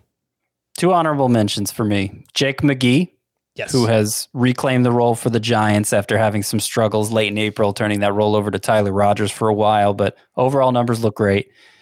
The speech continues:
Speaker 1: Uh, and then, uh, the reliever that I, the guy I think is gonna be the breakout reliever of the second half now that he's finally secured the role for the Blue Jays,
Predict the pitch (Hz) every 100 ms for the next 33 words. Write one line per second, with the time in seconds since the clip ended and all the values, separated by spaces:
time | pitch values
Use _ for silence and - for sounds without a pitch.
0 | _ _ _ _ _ _ _ _ _ -
1 | 110 101 98 110 147 127 120 123 120 117
2 | 117 110 113 - _ _ _ _ _ _
3 | - - - - 127 131 175 165 156 160
4 | 180 - - 147 147 170 180 175 170 151
5 | 147 131 127 117 117 120 117 113 110 110
6 | 98 107 117 104 110 117 92 - - _
7 | _ _ _ _ _ - 107 101 104 104
8 | - 127 131 123 - 117 127 110 110 110
9 | 107 95 104 95 117 113 104 98 90 85
10 | - -